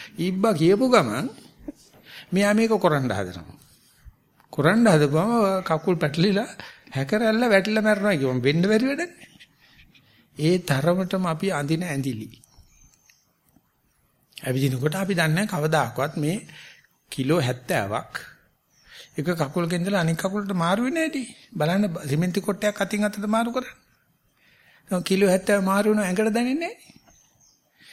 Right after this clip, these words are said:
දැනෙනවා කකුල උලුක් වෙච්ච දවසේ. දැනෙනවා යටිපතුලේ තුවාලයක් තියෙනවා නම් තේ-, දැනෙනවා. ඉතින් අපි මේක හොයන්න ගත්තොත් බලන්න අපි මේ ලෝකේ තියෙන පුදුම හත හොයන්න ඇවිදිනවා. මේ තමන්ගේ ශරීරයේ තියෙන ඊටත් වඩා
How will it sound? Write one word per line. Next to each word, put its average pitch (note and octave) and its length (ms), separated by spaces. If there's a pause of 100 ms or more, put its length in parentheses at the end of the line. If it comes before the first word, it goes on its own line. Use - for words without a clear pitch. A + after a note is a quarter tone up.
(160)
දැනෙනවා C3+ 800 (140)
කකුල G#3+ 280
උලුක් A#3 260
වෙච්ච D3 200
දවසේ. G2+ 380 (2000)
දැනෙනවා D#3 360
යටිපතුලේ F#3 420
තුවාලයක් F3+ 480
තියෙනවා A#3 300
නම් D#4 160
තේ-, - 180
දැනෙනවා. G2 400 (340)
ඉතින් C3+ 220
අපි G2 160
මේක G3+ 160 (140)
හොයන්න F3 360
ගත්තොත් D#3+ 520
බලන්න D#3 340
අපි E3 140
මේ F3 180
ලෝකේ D#3+ 400
තියෙන F#3 400 (1200)
පුදුම E3 300
හත F#3 240
හොයන්න F3 340
ඇවිදිනවා. C#3+ 560
මේ F3 160
තමන්ගේ D#3+ 500
ශරීරයේ F#3 480
තියෙන G#3+ 220
ඊටත් F#3 360
වඩා E3+ 400